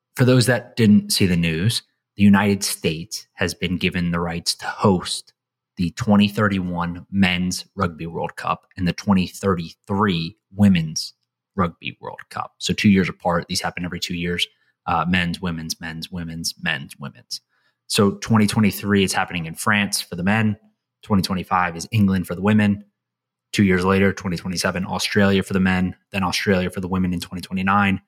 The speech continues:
and then the U S comes up twenty thirty-one and twenty thirty-three. So this is a big deal for a few different reasons. Uh, rugby is not a massive sport here in the United States. I think most people realize that, whether you live in the United States or not.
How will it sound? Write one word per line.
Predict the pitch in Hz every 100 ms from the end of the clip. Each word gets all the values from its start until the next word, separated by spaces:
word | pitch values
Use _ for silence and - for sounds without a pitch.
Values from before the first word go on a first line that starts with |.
| _ _ -
and | 98
then | 92
the | 85
U | 90
S | 85
comes | - 95 85
up | 87 90 -
twenty | 104 -
thirty-one | - 85 85 85 87
and | 82 82
twenty | - 90
thirty-three. | 85 90 85 - - 87 69 - _ _ _ _ _ _ _ -
So | 135 123 - -
this | 135
is |
a | 123
big | 117 104
deal | 110
for | - 95
a |
few | -
different | 92 - 87
reasons. | 92 92 87 85 - _ _ _ -
Uh, | 92 85 -
rugby | 123 123 110
is | 101
not | 101 95
a |
massive | 90 85 - 87
sport | - 92 85
here | - 87
in |
the | 85
United | 85 85
States. | - 90 -
I |
think | 85 -
most | 90 -
people | 92 87
realize | 87 90 90 85
that, | - 87 87 - - - _ -
whether | 107 98
you | 95
live | 95 92
in |
the | 87
United | 85 85
States | - 87 80 -
or |
not. | 101 117